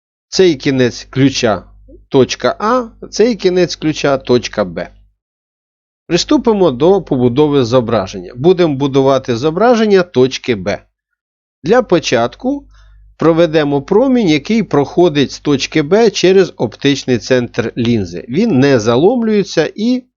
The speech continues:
проходить прямо так, як і пройшов. Другий промінь, який ми будемо будувати, це промінь, який з точки Б падає паралельно головній оптичній осі на лінзу.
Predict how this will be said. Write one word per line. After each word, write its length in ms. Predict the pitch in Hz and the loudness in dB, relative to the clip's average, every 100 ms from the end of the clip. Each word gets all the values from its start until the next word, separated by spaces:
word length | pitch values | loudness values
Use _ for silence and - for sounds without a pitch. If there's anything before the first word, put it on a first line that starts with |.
| _ | _
проходить 600 | - 117 - 160 147 127 - _ _ - | -4 -2 0 0 0 -4 -12 _ _ -6
прямо 360 | 113 123 127 | -2 0 -2
так, 280 | - 110 104 | -4 -4 -4
як 100 | 104 - - _ _ _ _ - | -6 -8 -20 _ _ _ _ -8
і 100 | 113 | -4
пройшов. 540 | 113 110 104 76 - - _ _ _ _ | 0 0 -2 -8 -12 -16 _ _ _ _
Другий 420 | 135 185 180 196 | 0 2 4 2
промінь, 360 | 226 247 262 247 | -2 0 2 2
який 280 | 247 - 240 | 0 0 2
ми 140 | 226 | 2
будемо 440 | 202 226 202 202 185 | 2 0 2 2 2
будувати, 640 | 185 185 180 175 175 151 | 2 2 4 2 0 -4
це 200 | - - | -4 -4
промінь, 480 | 127 180 247 226 180 | 0 0 2 2 0
який 320 | 147 - 147 | 0 0 -2
з 80 | - | 0
точки 440 | 147 131 - 135 | -2 -2 -2 -2
Б 340 | 127 151 202 220 _ _ _ _ _ _ | 0 0 0 -2 _ _ _ _ _ _
падає 480 | - 160 190 190 180 | -2 -2 2 2 4
паралельно 760 | 170 156 147 147 156 143 131 120 | 2 0 2 2 2 2 2 2
головній 560 | 117 131 135 123 120 104 | 2 2 2 2 0 -2
оптичній 680 | 113 - 120 107 - 113 | -6 -4 -4 -2 -4 -4
осі 540 | 127 127 - 214 254 277 | -2 -2 -2 0 0 -2
на 300 | 113 139 160 | -2 -2 -2
лінзу. 480 | 117 113 95 92 90 | -4 -4 -4 -10 -18